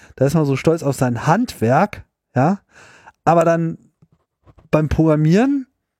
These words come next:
gilt das irgendwie alles nicht. Also da gibt's irgendwie überhaupt kein, kein Anstand und, und, und, und keine Ehre, ja, kein, keine innere Motivation,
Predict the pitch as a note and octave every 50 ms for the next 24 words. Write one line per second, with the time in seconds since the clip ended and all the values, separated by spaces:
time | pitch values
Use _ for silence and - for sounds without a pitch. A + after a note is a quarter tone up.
0 | _ _ _ _ _ _ _ _ _ - - D3 D#3 E3 F3+ D#3+ C3 A2 A#2+ C3+
1 | A#2+ A#2 C3 - G2+ A2+ A2+ G#2+ F#2+ - - G#2 F#2+ - - - - - _ _
2 | _ _ _ _ _ _ _ _ _ - - C#3 C3 B2+ C3+ C#3+ C#3 D3 D3+ -
3 | - D#3 D3+ C#3 C#3+ D#3 D3+ C#3+ C3+ B2+ A#2 D#3 E3 - - - E3+ E3+ F3 G3
4 | G#3+ G#3+ - _ _ _ _ - - F3+ G3 G#3 G3 - D#3+ E3 F3+ - - -
5 | F3 E3+ F3 F3+ - - _ _ _ _ _ _ - C3+ C3+ C#3 C#3 - - C#3
6 | C3+ C#3 - B2+ B2+ C#3+ D3 A#2+ A#2+ - - - E3 F#3+ G#3 G#3+ G#3+ - D#3 D#3
7 | D#3 D#3 D3 D3+ F3 G3+ G#3+ - _ _ _ _ _ _ _ _ - B2+ B2+ D#3
8 | A3+ A#3 - _ - _ - - - F#3 F#3+ G3+ G3 - _ _ _ - - -
9 | F#3 F3+ F#3 - - G#3 A#3 B3+ A3 G3 G3 G3 F#3+ G3+ - - A#3+ D3+ - F3
10 | - - - D#3 D3 C#3 D#3+ G#3 A3+ A3